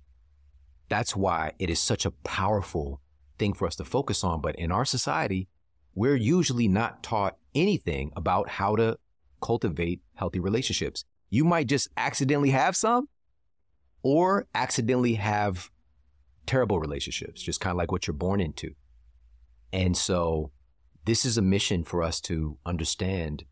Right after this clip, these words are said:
how powerful that is. And regardless of where we come from, because again,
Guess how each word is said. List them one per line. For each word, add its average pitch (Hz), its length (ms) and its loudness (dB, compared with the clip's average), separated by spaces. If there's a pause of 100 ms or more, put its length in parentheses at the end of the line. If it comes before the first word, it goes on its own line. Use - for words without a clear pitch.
how 90 420 -2 (220)
powerful 98 340 -2
that 123 160 -2
is. 147 360 -4 (800)
And 98 220 0 (160)
regardless 127 460 0
of 127 80 2
where 104 100 4
we 92 100 0
come 98 180 -2
from, 82 180 -4
because 82 240 -2
again, 87 260 -2